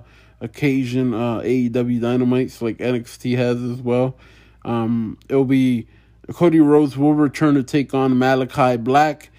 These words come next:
and Pro-, Brian Pillman Junior defeated Max Caster,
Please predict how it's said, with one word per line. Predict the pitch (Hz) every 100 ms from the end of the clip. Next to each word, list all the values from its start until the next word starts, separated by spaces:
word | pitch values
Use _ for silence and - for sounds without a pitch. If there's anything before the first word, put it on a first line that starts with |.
| - - -
and | 123
Pro-, | - - 147 127
Brian | 120 131 156 165
Pillman | 160 170 165 143
Junior | 131 160 156 127 101
defeated | 113 - 147 139 131
Max | 131 135 156 -
Caster, | - 160 147 143 - 135 135